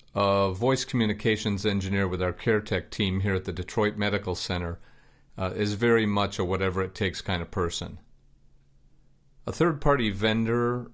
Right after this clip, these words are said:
was working with the Children's Hospital directly, and they installed a radio communication system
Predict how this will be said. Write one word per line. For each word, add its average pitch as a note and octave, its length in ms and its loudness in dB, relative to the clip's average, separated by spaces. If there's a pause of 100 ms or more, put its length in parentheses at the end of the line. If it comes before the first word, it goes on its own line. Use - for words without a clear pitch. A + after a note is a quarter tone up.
was F#2+ 380 -4
working A2+ 420 2
with F#2 140 0
the E2+ 80 -6
Children's G#2+ 520 0
Hospital F2 720 -2 (580)
directly, G2+ 680 -2 (720)
and G2+ 180 0
they G#2 160 4
installed A2+ 480 2
a G2 80 4
radio G#2+ 420 2
communication G2+ 840 0
system F2+ 720 -4